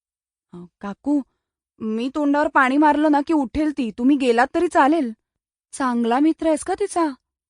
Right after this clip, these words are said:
"हो, म्हणजे तसे क्लोज होता मी."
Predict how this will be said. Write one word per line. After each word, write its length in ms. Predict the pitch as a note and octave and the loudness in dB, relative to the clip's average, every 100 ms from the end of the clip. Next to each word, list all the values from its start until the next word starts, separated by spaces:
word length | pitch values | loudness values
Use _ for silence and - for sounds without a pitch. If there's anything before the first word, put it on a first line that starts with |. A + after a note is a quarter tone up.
| _ _ _ _ _ _ _ _ _ | _ _ _ _ _ _ _ _ _
"हो, 420 | F3 B3 F4+ E4+ E4 _ _ _ _ | -6 -2 0 -2 -4 _ _ _ _
म्हणजे 260 | B3 B3+ D#4+ - - | -4 -2 -2 -4 -8
तसे 180 | A#3 | -4
क्लोज 440 | E4 _ C#4 D#4 F4 | -6 _ 0 2 2
होता 180 | D#4 A#3 | 0 -2
मी." 160 | A3 | -4